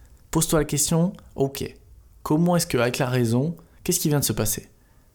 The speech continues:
Est-ce que c'est si grave que ça ? Est-ce que les gens m'en veulent vraiment ? Ou est-ce que c'est pas moi simplement qui, comme tout humain, pense toujours à la pire version des choses ? Sincèrement,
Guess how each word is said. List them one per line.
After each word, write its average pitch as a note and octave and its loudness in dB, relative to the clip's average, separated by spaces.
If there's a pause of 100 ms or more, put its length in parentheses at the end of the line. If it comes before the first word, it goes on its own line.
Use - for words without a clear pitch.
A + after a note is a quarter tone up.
(160)
Est-ce - -2
que D#3+ 0
c'est E3+ 2
si D3 2
grave A#2 0
que C3+ -4
ça ? - -6 (520)
Est-ce A#2+ 0
que - 0
les D#3+ 4
gens F3 2
m'en C#3+ 4
veulent B2 2
vraiment ? G#2+ 0 (360)
Ou B2 2
est-ce B2 -2
que D3 0
c'est C#3+ 2
pas C#3+ 0
moi D3+ 0
simplement C3 0 (200)
qui, A#2+ -2
comme B2 0
tout E3 -4
humain, C3+ 0 (380)
pense C#3+ 0
toujours F#3+ 2
à D3 4
la D3 2
pire - 0
version E3+ 2
des C3+ 2
choses ? - -6 (680)
Sincèrement, C3 0